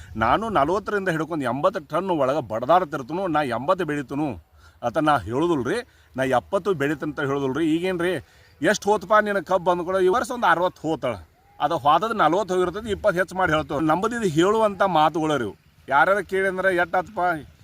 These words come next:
ಈ ಸಲ ಒಂದು ಎಪ್ಪತ್ತೈದು ಆತಾಳ, "ಎಷ್ಟು ಆತಪ್ಪ?" ಈ ಸಲ ಒಂದು ಅರವತ್ತೈದು ಆತಾಳ. ನಾವು ಒಂದು ಹದಿನೈದು ಹೆಚ್ಚು ಹೇಳಿರ್ತೇವೆ ರೀ.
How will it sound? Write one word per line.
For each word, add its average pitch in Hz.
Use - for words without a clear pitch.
ಈ 156
ಸಲ 208
ಒಂದು 214
ಎಪ್ಪತ್ತೈದು 151
ಆತಾಳ, 117
"ಎಷ್ಟು 208
ಆತಪ್ಪ?" 185
ಈ 170
ಸಲ 175
ಒಂದು 170
ಅರವತ್ತೈದು 131
ಆತಾಳ. 110
ನಾವು 147
ಒಂದು 185
ಹದಿನೈದು 175
ಹೆಚ್ಚು 135
ಹೇಳಿರ್ತೇವೆ 160
ರೀ. 90